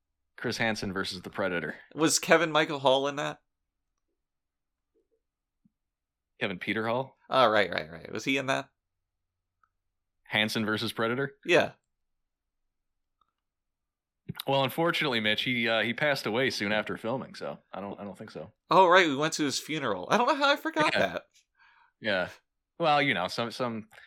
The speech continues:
Speaker 1: some guest stars are just forgettable.
Speaker 2: Oh, there's a
Speaker 1: Um,
Speaker 2: reason they
Speaker 1: you
Speaker 2: didn't graduate to, uh,
Speaker 1: <laughs>
Speaker 2: full-on role.
Speaker 1: Yeah, there's definitely. I mean, he was a great guy, um, and I, you know, I think we all kinda felt for him,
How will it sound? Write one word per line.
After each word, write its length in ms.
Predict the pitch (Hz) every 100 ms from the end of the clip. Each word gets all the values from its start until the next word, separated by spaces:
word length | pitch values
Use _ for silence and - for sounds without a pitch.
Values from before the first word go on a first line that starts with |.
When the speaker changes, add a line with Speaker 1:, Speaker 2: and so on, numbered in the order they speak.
| -
Speaker 1:
some 180 | - 190
guest 220 | 98 90
stars 300 | 98 90 78
are 60 | 80
just 160 | 71
forgettable. 640 | - - - 69 - - - - - -
Speaker 2:
Oh, 180 | 175 165
there's 180 | 180 175
a 40 |
Speaker 1:
Um, 60 | 175
Speaker 2:
reason 260 | 185 135 -
they 80 |
Speaker 1:
you 60 | 117
Speaker 2:
didn't 280 | 113 104 95
graduate 600 | 101 98 95 92 90 -
to, 220 | - 87
uh, 260 | 82 82 107 127
Speaker 1:
<laughs> 120 | 127 -
Speaker 2:
full-on 440 | 175 107 92 185
role. 340 | 90 87 147 - - 151 151 156 - -
Speaker 1:
Yeah, 300 | 120 113 104
there's 180 | 101 104
definitely. 320 | 113 110 110 - - 214
I 60 | 160
mean, 100 | 185
he 80 | 269
was 120 | 277
a 40 |
great 260 | 147 135 104
guy, 460 | 113 117 107 98 -
um, 260 | 104 101 101
and 100 | 113 110
I, 40 | 120
you 80 | 110
know, 100 | 117
I 60 |
think 160 | 131 156
we 80 | 143
all 100 | 113
kinda 160 | 101 -
felt 240 | 101 95
for 160 | 95 87
him, 180 | 85